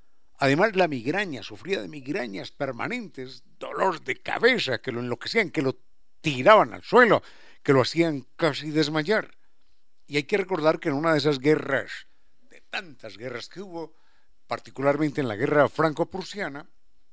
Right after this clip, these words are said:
Nietzsche fue, mm, fue médico, no, no médico, fue un, un, un ayudante, un ayudante sanitario.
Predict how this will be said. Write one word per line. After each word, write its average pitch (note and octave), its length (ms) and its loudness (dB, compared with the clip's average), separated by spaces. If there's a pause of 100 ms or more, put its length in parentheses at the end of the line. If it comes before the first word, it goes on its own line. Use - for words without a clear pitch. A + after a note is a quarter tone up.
(880)
Nietzsche D#3+ 320 -10
fue, E3+ 460 -8 (180)
mm, B2 600 -18 (1200)
fue A3 160 8
médico, A3+ 560 2 (100)
no, A#3 380 -10
no A#2+ 120 -16
médico, A2 560 -20 (360)
fue G3 300 4
un, D3 180 0
un, D3 640 -4
un D3+ 120 -6
ayudante, D#3 720 -2 (140)
un C3+ 140 -4
ayudante C#3 520 -2
sanitario. G2 600 -8